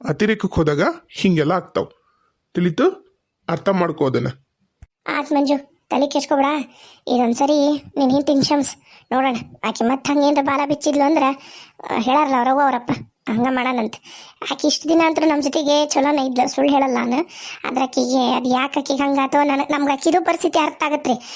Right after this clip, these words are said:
Speaker 2: ಈಗ ಎಲ್ಲರೂ ಮಾಡ್ತಾರ, ನನ್ ಗಂಡನು ಹಂಗ್ ಮಾಡ್ಲಿ ಅಂತ ಅನ್ಕೊಳೋದು ಎಲ್ಲಾರ್ದು ಸಹಜವಾದ ಸ್ವಭಾವ. ಈಗ ಅದು, ಈಗ ನಾವ್, ನಾವ್ ಅದ್ರ ಮೊದ್ಲಾಗಿ ಈ ಮನೆಗ್ ಬಂದಾಗ ನಮಗೂನು ಹೊಸ್ದಾಗಿ ಅಡ್ಜಸ್ಟ್ ಮಾಡ್ಕೊಳಕ್ ನನಗೂ ಕಷ್ಟ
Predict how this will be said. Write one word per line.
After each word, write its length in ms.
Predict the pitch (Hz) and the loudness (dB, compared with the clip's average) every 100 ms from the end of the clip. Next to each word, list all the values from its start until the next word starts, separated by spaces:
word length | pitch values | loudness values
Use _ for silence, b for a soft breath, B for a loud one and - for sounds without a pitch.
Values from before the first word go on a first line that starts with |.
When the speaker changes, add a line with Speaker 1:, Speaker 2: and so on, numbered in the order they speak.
| B - 254 | B -2 0
Speaker 2:
ಈಗ 80 | 262 262 269 | 2 2 2
ಎಲ್ಲರೂ 420 | 269 294 339 339 | 2 2 4 2
ಮಾಡ್ತಾರ, 340 | 330 330 339 330 | 2 2 2 2
ನನ್ 200 | 311 320 | 2 2
ಗಂಡನು 280 | 330 330 | 4 4
ಹಂಗ್ 200 | 320 330 | 4 4
ಮಾಡ್ಲಿ 440 | 311 320 349 349 370 | 4 4 2 4 4
ಅಂತ 160 | 359 320 | 4 0
ಅನ್ಕೊಳೋದು 460 | 311 285 320 311 | 0 0 0 2
ಎಲ್ಲಾರ್ದು 920 | 349 277 294 311 311 330 330 320 302 415 | 2 2 4 4 4 4 2 2 2 2
ಸಹಜವಾದ 680 | 330 302 311 320 320 320 339 - B B B B B B - | 2 2 4 4 4 2 0 -2 B B B B B B -2
ಸ್ವಭಾವ. 380 | 359 339 269 247 - _ - | 0 0 -2 -4 -8 _ -2
ಈಗ 160 | 285 311 | 2 2
ಅದು, 480 | 285 320 320 - 339 | 4 4 4 0 0
ಈಗ 80 | 320 | 2
ನಾವ್, 260 | 330 330 359 | 2 2 0
ನಾವ್ 260 | 349 381 415 | 0 2 2
ಅದ್ರ 120 | 403 | 2
ಮೊದ್ಲಾಗಿ 360 | 381 349 381 370 | 2 2 0 4
ಈ 40 | |
ಮನೆಗ್ 260 | 392 403 381 | 4 4 2
ಬಂದಾಗ 220 | 392 392 | 4 4
ನಮಗೂನು 480 | 370 370 403 392 415 | 4 2 4 4 4
ಹೊಸ್ದಾಗಿ 600 | 381 - 403 311 302 440 B B B B _ _ - 320 | 0 -2 -2 2 2 0 B B B B _ _ -4 -2
ಅಡ್ಜಸ್ಟ್ 260 | 285 539 | 0 2
ಮಾಡ್ಕೊಳಕ್ 360 | 571 523 571 587 | 2 4 2 4
ನನಗೂ 300 | 539 640 762 | 6 6 4
ಕಷ್ಟ 240 | 659 - | 0 0